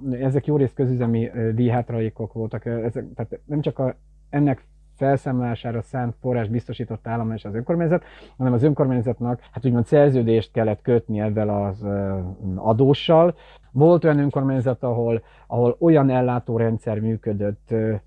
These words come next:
és most itt is hadd szúrjak be egy rövid megjegyzést, hogy itt is a geográfiai lejtő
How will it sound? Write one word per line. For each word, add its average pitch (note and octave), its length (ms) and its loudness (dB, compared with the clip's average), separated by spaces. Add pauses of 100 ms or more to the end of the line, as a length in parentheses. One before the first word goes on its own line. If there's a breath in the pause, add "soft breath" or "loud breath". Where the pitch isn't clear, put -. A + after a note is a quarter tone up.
(160)
és - 120 -8
most C#3 140 -2
itt B2+ 220 -2
is B2 160 -4
hadd B2+ 160 0
szúrjak A2+ 360 -2
be A2+ 100 0
egy A2+ 340 0
rövid A#2+ 280 0
megjegyzést, A#2 600 -2 (180 soft breath)
hogy A2+ 120 -2
itt D3 200 4
is C3 140 -2
a A2+ 60 0
geográfiai A2 640 2
lejtő G#2+ 320 -2